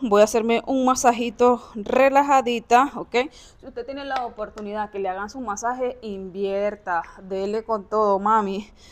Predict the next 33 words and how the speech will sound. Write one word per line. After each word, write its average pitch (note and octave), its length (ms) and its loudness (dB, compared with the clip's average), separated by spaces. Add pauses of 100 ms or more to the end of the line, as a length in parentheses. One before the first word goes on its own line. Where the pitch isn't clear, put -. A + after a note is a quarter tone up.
(340)
Pero D4 240 6
que C#4+ 80 -4
tener A3 400 2
claro C#4 460 8 (100)
que D#4+ 220 4 (140)
la A3+ 100 0
alimentación G#3+ 640 -4
será A3 240 2
la G#3 180 2
clave G3+ 240 2
de G#3 60 0
tu G#3+ 100 -2
transformación. G#3 800 0 (540)
Voy G3+ 140 -2
a G#3 140 2
preparar G3 560 0
toda G3 240 4
la F3 200 2
piel, D4 320 -4 (140)
¿ok? - 180 -6 (140)
Si A#3+ 160 -12
tienes G#3 300 -4
a C4 60 -6
tu G#3+ 100 -4
esposo A3 360 -8
que C#4 120 -4
te G#3+ 100 -6
ayude, C4+ 300 -2
tú G#3+ 80 -2
le G#3+ 80 2
dices, B3 180 -2
"Mi B3 140 -4
amor, C#4+ 320 2